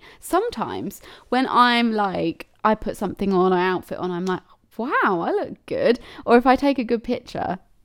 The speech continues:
like, for my Instagram, and I'm like, "Oh my God, I look so good." It just makes you feel better 'cause you recognize that you look good in the way you're dressed that day, or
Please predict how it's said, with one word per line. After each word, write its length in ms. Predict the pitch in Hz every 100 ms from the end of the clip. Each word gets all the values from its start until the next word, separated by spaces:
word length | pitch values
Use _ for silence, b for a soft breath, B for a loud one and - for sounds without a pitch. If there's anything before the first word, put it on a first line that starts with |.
| -
like, 400 | 220 - - - -
for 480 | - 226 202 160 - -
my 180 | 202 185
Instagram, 600 | 175 - - - - 196 B B B -
and 100 | 233
I'm 140 | 233
like, 220 | 226 220 -
"Oh 100 | -
my 80 | 311
God, 140 | 302 208
I 40 |
look 180 | 165 -
so 320 | - 190 185
good." 240 | 170 208 B B B B -
It 180 | 269 247
just 260 | 285 294 330
makes 280 | 359 269
you 100 | 294
feel 320 | 254 - 240 233
better 240 | 233 208
'cause 240 | 196 202 -
you 440 | 226 254 269 240 -
recognize 720 | 247 247 226 185 - 175 -
that 160 | 214 -
you 300 | 196 214 208
look 220 | 190 - -
good 360 | 175 165 170 -
in 140 | 190 196
the 100 | 185
way 520 | 185 165 156 156 180 _ _ _ _ _ _ -
you're 180 | 220 285
dressed 280 | 381 320 -
that 200 | - -
day, 260 | 156 143
or 220 | 143 139